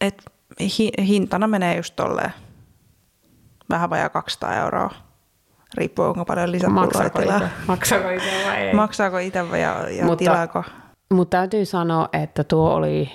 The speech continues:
Speaker 2: mie vouhkasin tuosta kaikille. Se oli
Speaker 1: Mäkin
Speaker 2: siis, se
Speaker 1: vouhkasin
Speaker 2: oli,
Speaker 1: kyllä kaikille.
Speaker 2: se oli aivan uskomaton.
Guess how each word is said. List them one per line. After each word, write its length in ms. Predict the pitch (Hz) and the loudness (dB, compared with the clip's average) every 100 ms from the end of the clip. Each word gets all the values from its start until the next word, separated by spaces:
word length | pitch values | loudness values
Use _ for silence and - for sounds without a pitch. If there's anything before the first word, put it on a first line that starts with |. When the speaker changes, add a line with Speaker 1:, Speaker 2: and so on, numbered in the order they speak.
| - _ - | -12 _ 0
Speaker 2:
mie 260 | 165 160 160 | 2 4 2
vouhkasin 520 | 160 151 - 151 - | 2 2 0 -4 -2
tuosta 220 | - - | -4 -6
kaikille. 460 | 165 - - - 165 - _ - | -4 -4 -4 -6 -10 -10 _ -6
Se 160 | - 156 | 0 2
oli 140 | 151 | 4
Speaker 1:
Mäkin 120 | - | 4
Speaker 2:
siis, 260 | 160 165 160 | 4 4 4
se 80 | 160 | 4
Speaker 1:
vouhkasin 220 | 156 147 | 4 4
Speaker 2:
oli, 100 | 143 | 4
Speaker 1:
kyllä 120 | - | 2
kaikille. 400 | 180 185 190 196 | 0 0 -2 -4
Speaker 2:
se 260 | - 165 160 | -2 2 2
oli 180 | 143 135 | 2 0
aivan 400 | 143 147 143 - | 0 -2 -2 -4
uskomaton. 520 | 170 - - 156 - | -6 -6 -8 -8 -8